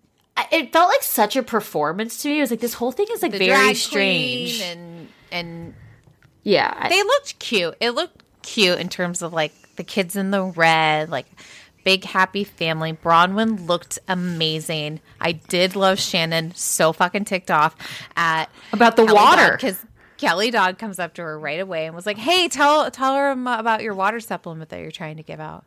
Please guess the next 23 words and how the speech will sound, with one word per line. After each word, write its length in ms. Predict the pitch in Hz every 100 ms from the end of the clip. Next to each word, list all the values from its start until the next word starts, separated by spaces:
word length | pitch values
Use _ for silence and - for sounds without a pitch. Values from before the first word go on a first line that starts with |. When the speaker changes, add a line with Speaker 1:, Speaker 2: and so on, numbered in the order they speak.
| _
Speaker 1:
And 100 | 233
she's 120 | - 220
Speaker 2:
Your 80 | 247
Speaker 1:
like, 140 | -
Speaker 2:
beverage 80 | 285
Speaker 1:
"It's 80 | 392
a 60 | 440
Speaker 2:
company." 240 | - 403
Speaker 1:
tincture. 560 | 523 - 415 202 127 - - -
It's 160 | 453 466
a 140 | 523 -
tincture. 720 | 640 - - 480 262 202 294 294 -
Speaker 2:
I 200 | 240 285
had 200 | 480 349
never 260 | 277 302
heard 240 | 320 233 247
of 120 | 220
that. 180 | 170 175
What 160 | 240
is 160 | 339 349
that? 180 | 185 -
Speaker 1:
<laughs> 220 | -
I 40 | -